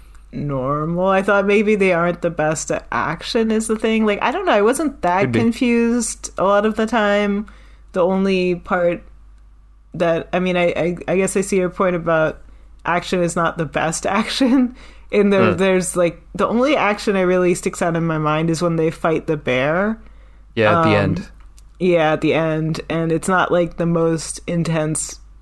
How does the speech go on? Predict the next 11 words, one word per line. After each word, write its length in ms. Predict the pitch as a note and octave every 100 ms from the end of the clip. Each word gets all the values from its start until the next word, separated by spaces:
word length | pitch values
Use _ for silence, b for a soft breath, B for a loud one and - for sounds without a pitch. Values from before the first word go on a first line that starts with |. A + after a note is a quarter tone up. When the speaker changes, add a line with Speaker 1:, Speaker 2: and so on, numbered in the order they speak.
| - -
Speaker 1:
action 460 | C#3 C#3+ - F3 D#3
sequence, 500 | - E3 D#3+ A3+ B3
but 160 | B3+ B3
there 120 | D#4+
are, 160 | F4+ E4
like, 220 | A#3 A3
some 180 | A3 F3+
good 240 | F3 D#3
panels. 840 | - D#3+ F#3 F3 D3 D3+ F#3 - - b b b -
I 80 | G#3+
just, 260 | D#4+ -